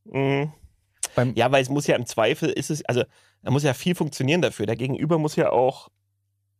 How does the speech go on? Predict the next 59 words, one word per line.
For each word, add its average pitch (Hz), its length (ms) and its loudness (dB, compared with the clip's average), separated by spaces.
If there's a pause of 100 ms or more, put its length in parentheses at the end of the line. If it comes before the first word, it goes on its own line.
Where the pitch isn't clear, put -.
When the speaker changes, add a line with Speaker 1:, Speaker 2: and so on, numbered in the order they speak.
(180)
Speaker 1:
mitspielen 143 540 0
und 127 80 0
sagen, 131 240 0
brauch 156 200 0
ich 160 80 -2
nicht. 143 260 -10
Speaker 2:
Ja, 131 140 4
ja, 127 240 4
oder 117 180 -4
selber 135 360 -2
vergessen. - 500 -4
Ich - 80 -12
bin 120 120 -2
mir 117 120 2
recht 127 220 -4
sicher, 139 200 0
dass 123 140 -2
von 123 160 0
mir 139 160 2
irgendwelche 131 380 0
Sachen 127 260 -2
irgendwo 135 320 0
bei 117 120 0
Freunden 123 360 -2
Speaker 1:
Ja, 117 160 6
Speaker 2:
liegen. 123 160 2
Speaker 1:
umgedreht 151 400 0
mit - 260 -8
Sicherheit. 107 400 -4
Speaker 2:
Ja, 117 140 4
genau. 113 340 -2 (100)
Die 120 160 -2
ich - 180 0
einfach 123 240 -2
irgendwie 127 240 -4
vergessen 117 480 -2
hab 107 160 -8
dann. 110 180 -4 (320)
Speaker 1:
Ich 135 100 -8
fordere 147 280 2
das 135 120 -2
auch 123 120 0
nicht 131 140 0
mehr 123 120 0
ein. 113 180 -2
Ich, - 200 -8 (1200)
ich 135 180 -4
denk 139 200 2
mir 147 100 2
dann, 131 200 0
vielleicht 127 440 0
irgendwann 151 260 2
mal, 143 160 0
hat 127 80 -2
er 135 40 0
mir 135 100 0
gar 123 100 0
nicht 117 100 -4
wiedergegeben. 147 600 -4